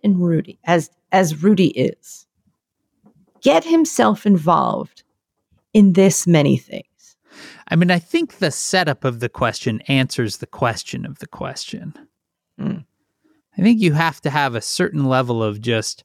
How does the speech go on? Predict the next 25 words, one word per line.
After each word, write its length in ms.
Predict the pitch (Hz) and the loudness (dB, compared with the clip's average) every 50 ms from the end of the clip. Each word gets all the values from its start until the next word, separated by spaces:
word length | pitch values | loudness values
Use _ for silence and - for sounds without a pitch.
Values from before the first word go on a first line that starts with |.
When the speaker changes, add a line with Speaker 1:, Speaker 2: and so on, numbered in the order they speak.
| _ _ _ _ _ _ _ _ _ _ _ | _ _ _ _ _ _ _ _ _ _ _
Speaker 2:
brazen 760 | - - 127 127 131 147 143 143 143 147 147 127 139 143 135 | -10 -8 -6 -2 2 2 4 4 4 4 2 4 4 4 4
incompetence 960 | 123 117 120 - - 139 120 110 107 - 113 - - 110 104 95 - - - - | 4 2 0 -2 -2 -2 -2 -2 -2 -4 -8 -6 -6 -8 -8 -8 -8 -8 -8 -6
to 360 | - - 113 107 101 98 101 - - _ _ _ _ _ _ _ _ _ | -4 -2 0 0 0 -2 -4 -8 -14 _ _ _ _ _ _ _ _ _
have 340 | - - 139 127 120 117 | -8 -6 -4 -4 -4 -2
your 140 | 117 117 120 | 0 0 0
finger 420 | 113 - - 139 123 113 113 113 107 | 0 2 0 0 2 2 2 0 0
in 180 | 104 101 104 | -2 -4 -4
so 280 | - - - - 135 120 | -4 -4 -2 0 2 2
many 540 | 117 117 113 107 107 104 104 107 104 _ _ _ _ _ _ _ _ _ _ _ _ _ _ _ _ _ _ _ _ _ _ _ _ _ _ _ _ | 4 2 2 2 0 0 -2 -2 -4 _ _ _ _ _ _ _ _ _ _ _ _ _ _ _ _ _ _ _ _ _ _ _ _ _ _ _ _
clearly 1040 | - 151 - - 240 269 277 269 277 269 233 220 214 214 208 196 190 180 175 156 - _ _ _ _ _ _ _ _ _ _ _ _ _ | -12 -12 -8 -4 0 2 2 4 4 4 4 2 2 2 2 4 4 2 2 0 -4 _ _ _ _ _ _ _ _ _ _ _ _ _
problematic 920 | - - - 165 160 143 135 135 123 131 131 127 120 117 113 110 135 _ _ | -14 -6 -2 0 2 2 2 0 0 0 0 2 0 0 -2 -4 -8 _ _
pies. 560 | - 131 113 104 - - - - - - - - _ _ _ _ _ _ _ _ _ _ _ _ _ _ _ _ _ _ _ _ _ _ _ _ _ _ _ _ _ _ _ | -4 -4 -4 -4 -4 -8 -12 -12 -12 -14 -16 -18 _ _ _ _ _ _ _ _ _ _ _ _ _ _ _ _ _ _ _ _ _ _ _ _ _ _ _ _ _ _ _
Speaker 1:
This 220 | - - 349 392 - | -2 -2 0 0 2
is 240 | 403 392 320 - 220 | 0 0 0 0 -2
really 720 | 202 208 214 214 202 214 254 277 269 269 262 254 240 220 | -2 0 0 -2 0 2 4 4 4 4 4 4 2 0
big 400 | 208 - 226 226 214 202 185 180 | 0 2 4 4 6 4 4 4
monkey 360 | 196 196 190 208 202 - 196 | 4 4 4 4 2 2 2
on 140 | 175 165 160 | 2 2 2
a 60 | 151 | 0
bicycle 560 | 143 151 151 151 156 - - 151 - 147 147 | 0 0 0 0 0 -2 -6 -8 -4 -2 0
energy. 600 | 143 147 151 156 151 135 - - - - - - - | 0 2 2 2 0 0 -4 -8 -8 -8 -8 -4 -2
It's, 420 | - 180 170 - - - - - - | 0 0 0 -2 -8 -10 -10 -6 0
Speaker 2:
<laughs> 40 | |
Speaker 1:
it's 260 | 175 196 214 - - - | 2 2 2 2 0 -4
just, 460 | - 285 302 320 - - - - | -2 0 0 0 0 -6 -12 -16